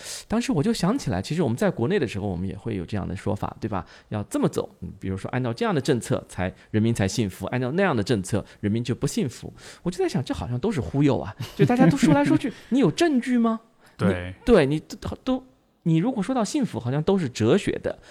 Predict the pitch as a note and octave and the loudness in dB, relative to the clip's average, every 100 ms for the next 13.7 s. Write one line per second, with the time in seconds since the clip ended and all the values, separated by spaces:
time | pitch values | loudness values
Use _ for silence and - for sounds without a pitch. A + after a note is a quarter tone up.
0 | - - - G#2+ G#2 - A2+ G#2+ F#2+ G2 | -20 -4 -2 0 0 -2 -4 -2 -4 -6
1 | - E3 F3 G3 D3+ G#2+ - - B2+ G2+ | -2 0 2 2 0 -2 -8 -4 -2 -2
2 | A2 A#2 B3 E3+ - F2+ - - - - | -4 -2 0 -2 -2 -10 -8 -8 -10 -6
3 | A#2 F#2 - F#2+ - - _ - - F#2 | -4 -4 -4 -6 -8 -20 _ -8 -4 -4
4 | - - E3 - _ - - - G3 A#3 | -4 0 0 0 _ -20 -4 4 4 4
5 | A#3+ F3 F#2+ - - C#3+ E3+ - E4+ G#4+ | -2 -2 -4 -6 -6 -4 -2 2 4 6
6 | A#3+ B2+ F#2 F#2 C2 - - G#2 F#2 - | 6 4 2 0 -6 -8 -2 -2 -2 -4
7 | - A2+ - F2+ A#2 F2+ E2+ F#2+ F2+ - | 2 2 0 -4 -4 -4 -6 -6 -6 -6
8 | D#2+ G2+ A#2+ A2 F2+ F2+ G2 - F2 - | -4 -2 -2 -4 -6 -8 -8 -6 -6 -2
9 | C3+ G#2+ G#2 - C3+ A#2+ - G3+ F#3+ D#3 | 0 0 -2 -4 0 2 6 4 4 2
10 | D3 D#3+ - F3 F3 E3+ G3 D3 C3 A#3+ | 2 2 4 6 8 10 10 10 10 8
11 | - C#4 - - F3+ - G3+ C#3 F2+ - | 8 8 10 10 8 10 10 12 10 6
12 | - F#3 E3 C3+ D3 A3+ G#3 D3 E3 - | 6 6 8 6 4 6 8 6 6 4
13 | G3 C#3+ - G3 G3 - | 4 4 4 4 4 4